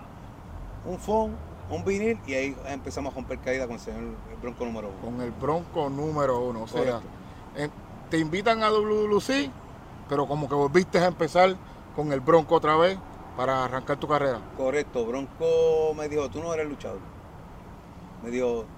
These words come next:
Speaker 1: "Tú, tú estás luchando en patio y tú no sabes luchar". Y me dijo, "Yo te voy a enseñar a luchar".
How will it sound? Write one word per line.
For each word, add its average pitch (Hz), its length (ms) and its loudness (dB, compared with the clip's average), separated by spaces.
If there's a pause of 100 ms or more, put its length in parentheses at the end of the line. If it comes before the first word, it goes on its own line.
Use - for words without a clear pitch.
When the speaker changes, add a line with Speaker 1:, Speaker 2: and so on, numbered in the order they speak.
(100)
Speaker 1:
"Tú, 139 640 -6 (200)
tú 131 60 -10
estás 160 140 0
luchando 165 280 -4
en 135 60 -8
patio 151 280 -2
y - 20 -8
tú 117 140 -8
no 131 140 -6
sabes 139 340 -6
luchar". 98 240 -12 (840)
Y 110 460 -6
me 117 140 -4
dijo, 120 340 -2
"Yo 123 140 -4
te 131 60 -6
voy 120 100 -6
a - 20 -8
enseñar 113 240 -10
a 104 40 -10
luchar". 95 220 -14